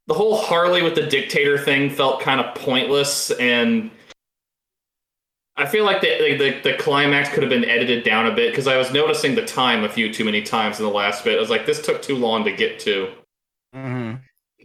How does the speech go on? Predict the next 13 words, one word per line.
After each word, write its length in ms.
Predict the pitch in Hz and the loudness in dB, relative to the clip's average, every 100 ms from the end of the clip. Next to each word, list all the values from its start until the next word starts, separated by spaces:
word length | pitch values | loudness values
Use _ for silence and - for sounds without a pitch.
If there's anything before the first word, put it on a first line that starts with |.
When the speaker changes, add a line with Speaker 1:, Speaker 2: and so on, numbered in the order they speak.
| _ - | _ -2
Speaker 1:
But 100 | 175 | 0
other 220 | 233 214 | 2 2
than 140 | 165 | 2
that, 220 | 156 151 139 | 2 2 2
no, 320 | 147 139 117 | 2 2 2
uh, 280 | 143 - - | 0 -2 0
all 160 | 170 | 0
the 320 | 185 175 117 - | 2 0 0 -4
core 340 | - 160 151 | 0 2 2
elements 460 | 123 135 127 113 - | 2 2 2 2 0
of 120 | 110 | 0
it 140 | 107 92 | 0 0
work. 460 | 107 101 92 - | 0 2 0 -4